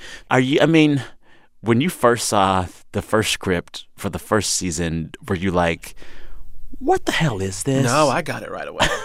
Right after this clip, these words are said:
Speaker 1: Really? Why'd you get it right
Speaker 2: Mm-hmm.
Speaker 1: away?
Speaker 2: I, well, I mean, I, I, having had worked with them before, I understood their tonality and, and, um, you know, if anyone was going to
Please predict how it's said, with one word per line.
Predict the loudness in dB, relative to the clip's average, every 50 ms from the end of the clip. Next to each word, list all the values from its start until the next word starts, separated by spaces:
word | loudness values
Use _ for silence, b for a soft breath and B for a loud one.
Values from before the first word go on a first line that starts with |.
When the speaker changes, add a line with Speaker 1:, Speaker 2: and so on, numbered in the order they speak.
| -4 0
Speaker 1:
Really? | 4 4 6 6 4 4 0 -2
Why'd | -4 -4 -4 -4 -4
you | -2
get | 0 2
it | 4 4
right | 6 6 6
Speaker 2:
Mm-hmm. | 4
Speaker 1:
away? | 4 4 2 -2 B B B B B B
Speaker 2:
I, | B 2 2 2 0 -2
well, | -2 0 2 2 2
I | 2 2
mean, | 2 2 2
I, | 2 2 0 0 2
I, | 2 2 2 2 -4 -12 -16 -16 -16 -16 -16 -14 -14 -10 -4 -2
having | 0 0 0 0 0 0 0
had | 0 0 0 0
worked | 0 0 0 0 -4 -8 -4
with | -2 -2 0
them | 0 0 0 -2
before, | -4 -4 -2 0 0
I | 2
understood | 2 2 2 2 2 2 2
their | 2 2
tonality | 2 2 2 2 2 2 2 2 2 2 0 0 0 0
and, | -2 -4 -4 -6 B B B B B B B B B B B B
and, | -2 -2 0 0 -2
um, | -2 -2 -2 -2 -2 -2 -4 -4 -6 -8 -10 -12 -14 -12 -8 -6
you | -6 -4
know, | -4 -6 -6 -6 -4
if | -4 -2 0 2
anyone | 2 2 4 2 2 0 -2
was | -2 -4
going | -4 -2 -2 -2
to | -2 -4 -4 -6